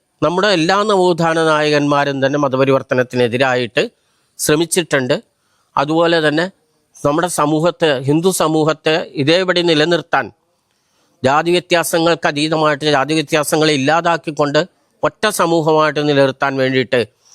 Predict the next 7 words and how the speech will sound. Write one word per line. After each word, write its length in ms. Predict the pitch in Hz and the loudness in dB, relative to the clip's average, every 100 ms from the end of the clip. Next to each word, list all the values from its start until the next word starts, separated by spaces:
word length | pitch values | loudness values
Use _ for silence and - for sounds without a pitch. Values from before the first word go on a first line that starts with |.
| _ _ 117 | _ _ 0
അവർ 160 | 135 | 0
ശ്രമിച്ചിട്ടുണ്ട്. 680 | 131 139 123 120 123 131 131 170 _ 175 _ - | 0 0 0 -2 -4 -2 -2 -4 _ -20 _ -6
അടിസ്ഥാനം 680 | 135 143 180 151 135 127 - _ _ _ _ _ _ _ - | -4 -2 0 0 0 -4 -12 _ _ _ _ _ _ _ -8
ശ്രീമത് 340 | - 131 139 | -2 0 0
ചട്ടമ്പി 360 | - 123 139 135 | -2 -4 -4 -2
സ്വാമികളുടെ 460 | 143 135 135 131 | -2 0 0 0
ശിഷ്യനായിട്ടുള്ള 760 | 131 139 - 135 131 135 - 131 | 0 -2 -2 0 0 -2 -4 -4